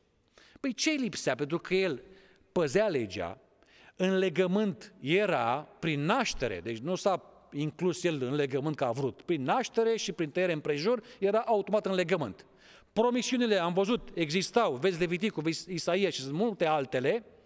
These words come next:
Deci ce să-ți lipsească ție când ai toate condițiile create pentru a fi mântuit și avea convingerea vieții veșnice?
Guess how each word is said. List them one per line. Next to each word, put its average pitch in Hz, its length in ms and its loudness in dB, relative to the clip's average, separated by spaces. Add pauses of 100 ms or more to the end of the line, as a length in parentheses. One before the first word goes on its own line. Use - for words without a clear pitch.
(300)
Deci 226 160 -2
ce - 280 -2
să-ți 202 540 -2
lipsească 190 500 0
ție 220 280 -2
când 220 340 -2 (180)
ai 185 280 0
toate 226 640 0 (380)
condițiile 214 540 2
create 220 760 2 (220)
pentru 220 400 2
a 196 120 2
fi 220 340 -2 (580)
mântuit 196 500 0
și - 80 0
avea 208 140 2
convingerea 196 640 2
vieții 190 300 -2
veșnice? 117 520 -4